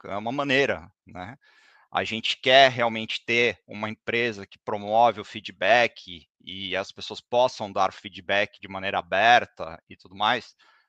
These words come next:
esta é outra maneira de fazer, né? É, então, pra mim, é, eu acho que a gente tem que tomar muito cuidado, assim, né, quando a gente fala disso, né?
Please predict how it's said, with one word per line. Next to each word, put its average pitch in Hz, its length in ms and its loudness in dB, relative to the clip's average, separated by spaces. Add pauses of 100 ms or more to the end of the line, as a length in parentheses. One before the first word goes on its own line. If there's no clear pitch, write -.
(120)
esta - 240 -12
é - 20 -6
outra 120 380 -8
maneira 101 380 -6
de - 80 -14
fazer, 82 400 -16 (260)
né? 92 240 -18 (800)
É, 98 440 4
então, 127 400 0
pra 131 200 2
mim, 135 440 -6
é, 117 240 -2
eu 113 200 0
acho 113 300 2
que 123 60 -10
a 120 60 -6
gente 117 180 -12
tem 120 80 -12
que - 80 -20
tomar 120 180 -2
muito 135 220 -8
cuidado, 120 440 4
assim, 107 320 -12
né, 113 280 -8
quando 104 180 -10
a 107 40 -10
gente 104 200 -14
fala 101 300 -2
disso, 98 400 -14
né? 92 200 -16